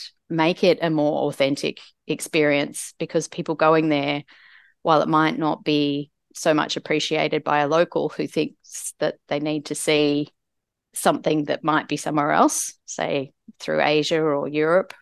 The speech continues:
um, but as a tourist, you might have a much different appreciation for what is a really, you know, long, deep history, an amazing landscape and environment. Um, and so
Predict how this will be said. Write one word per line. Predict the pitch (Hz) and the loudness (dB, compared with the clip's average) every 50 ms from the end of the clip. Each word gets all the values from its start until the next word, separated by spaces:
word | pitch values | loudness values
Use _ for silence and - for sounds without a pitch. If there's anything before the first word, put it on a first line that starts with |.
| _ _ - | _ _ -6
um, | 165 147 147 147 147 143 139 147 147 147 147 - - - - - - - - _ - | -2 0 0 0 0 -2 -2 -2 -4 -4 -6 -8 -12 -20 -20 -20 -20 -20 -20 _ 2
but | - 170 156 147 143 143 - - - - - | 4 6 6 8 6 4 2 0 -4 -6 -6
as | 170 147 | -6 -4
a | 160 | -4
tourist, | - - 226 233 220 165 170 180 - - - - - - | 0 4 6 6 6 6 4 2 0 -4 -8 -10 -12 -10
you | - 180 170 156 151 151 - - _ _ _ _ - | -6 -2 0 0 -2 -2 -6 -14 _ _ _ _ 0
might | 175 170 156 | 0 2 2
have | 147 156 151 | 2 0 -2
a | 151 | 0
much | 156 156 - - - | -2 -2 -4 -4 -2
different | - 160 - - 165 156 | -2 -2 -2 -2 -2 -4
appreciation | 147 - - 156 147 - - 156 147 151 156 - - 151 147 - | -2 -2 0 0 0 0 0 0 0 0 0 0 -2 -4 -4 -2
for | - 185 165 | 0 0 2
what | 185 208 196 - | 4 4 4 4
is | 196 208 196 185 | 4 2 2 2
a | 190 165 | 0 0
really, | 165 170 180 185 180 175 170 165 156 151 151 151 151 147 - - | 0 2 4 4 4 4 4 4 2 2 0 -2 -2 -4 -6 -6
you | 170 170 | -6 -4
know, | 156 151 147 147 151 151 - | -2 0 0 0 -2 -4 -6
long, | 170 170 170 175 180 175 175 175 170 156 151 147 147 143 | -4 0 4 6 8 8 8 8 6 4 2 0 -2 -2
deep | - 175 156 165 - | 0 0 0 0 0
history, | - - 185 165 - - - 165 160 165 160 156 156 156 156 156 151 - - - - - _ - | -4 -4 -4 -4 -4 -4 -2 2 2 4 4 4 2 2 0 -2 -4 -8 -14 -20 -20 -20 _ -6
an | 165 160 | -2 0
amazing | 156 151 156 160 160 165 170 170 165 151 160 156 143 147 | 0 2 2 4 4 4 4 4 4 2 0 -2 -2 0
landscape | 147 156 151 156 156 156 - - 160 156 156 151 - | 0 0 0 2 0 -2 -2 -2 0 0 0 0 -2
and | 143 147 | -4 -4
environment. | 147 147 147 - 156 156 156 156 156 151 151 151 151 151 156 151 - - - - | -4 -2 0 2 4 4 6 4 4 2 2 0 -2 -4 -6 -8 -10 -10 -10 -6
Um, | 156 147 147 147 147 147 143 143 - | -6 -4 -4 -2 -2 -4 -4 -4 -2
and | - 151 151 - | -2 -2 -2 -2
so | - 156 147 151 151 151 151 151 151 | -2 -2 -2 -2 -2 -2 -2 -4 -4